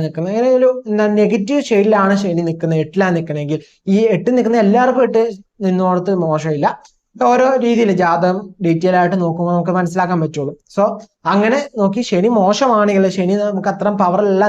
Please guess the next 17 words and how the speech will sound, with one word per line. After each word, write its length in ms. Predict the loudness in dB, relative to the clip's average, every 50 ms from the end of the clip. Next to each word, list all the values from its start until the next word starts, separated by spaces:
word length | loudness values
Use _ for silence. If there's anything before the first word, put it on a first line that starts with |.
| 0 -2
നിൽക്കണം, 240 | -4 -4 -4 -2 -2 -2
നമുക്ക് 160 | -2 -2 0
നെഗറ്റീവ് 340 | 0 -2 -2 -2 -4 -4 -2
ഷെയ്ഡിലാണ് 340 | -2 0 0 0 0 0 -2 -4
നിൽക്കണമെങ്കിലാണ് 640 | -4 -4 -2 -2 0 0 0 0 0 0 -2 -4 -6 -8 -10 -18 _ _ -4 -2
നമുക്ക് 240 | -2 0 0 0 0 2
ഗോചരാൾ 460 | 2 0 0 0 0 2 2 4 2 2 2 0
മോ-, 120 | -2 -4 -6 -10 -10 -10 -6 -4
നെഗറ്റീവ് 280 | -4 -4 -2 -2 -2 0 0
ടൈം 120 | -2 -2 -4
വരുമ്പോൾ 180 | -6 -6 -6 -6
നമ്മൾ 140 | -6 -8 -8 -8 -8
കൂടുതൽ 300 | -6 -6 -6 -6 -8 -10 _ -6
ടേക്ക് 180 | -6 -6 -6 -4 -2
കെയർ 140 | -2 0 0
ചെയ്യേണ്ടത് 280 | -2 -2 -4 -2 -2
കേട്ടോ. 200 | 0 0 0 -2